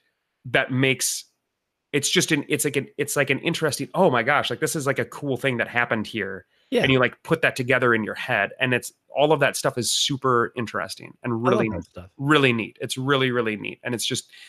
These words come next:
Speaker 1: it's really well done. Uh, and, and they already announced that they've got a sequel coming out. Um, so that's gonna come out, I think it's either this year or early next year. So that's really cool. But it's been, it was, it was awesome. It was an awesome game.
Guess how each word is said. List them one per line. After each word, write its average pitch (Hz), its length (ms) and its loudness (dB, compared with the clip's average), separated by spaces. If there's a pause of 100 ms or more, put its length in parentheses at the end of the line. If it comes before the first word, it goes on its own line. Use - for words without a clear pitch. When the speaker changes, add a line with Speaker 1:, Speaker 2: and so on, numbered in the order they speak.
(160)
Speaker 1:
it's - 160 2
really 131 400 2
well 110 260 4
done. 92 300 -8 (680)
Uh, 139 140 4
and, 147 260 0 (100)
and 135 180 4
they 135 120 4
already 147 480 4
announced 123 300 0
that 123 100 -8
they've 120 180 -4
got 120 140 0
a 110 60 -2
sequel 135 280 -6
coming 123 260 -2
out. 120 200 0 (500)
Um, 120 180 0
so 117 160 -2
that's 117 200 2
gonna 123 160 -2
come 120 160 -2
out, 117 180 2
I 120 80 -8 (160)
think 156 160 -6
it's 165 140 -6
either 147 200 -2
this 139 300 -2
year 135 160 0
or 101 220 0
early 135 280 2
next 160 320 0
year. 170 280 0
So 120 160 -4
that's 120 240 2
really 131 180 0
cool. 127 320 -2
But 123 140 2
it's 131 160 0
been, 135 460 4 (440)
it 175 60 6
was, 180 280 6 (300)
it 180 180 4
was 185 460 4 (260)
awesome. 110 540 0
It 139 120 0
was 135 140 0
an 123 100 -2
awesome 104 340 -4
game. 92 280 -12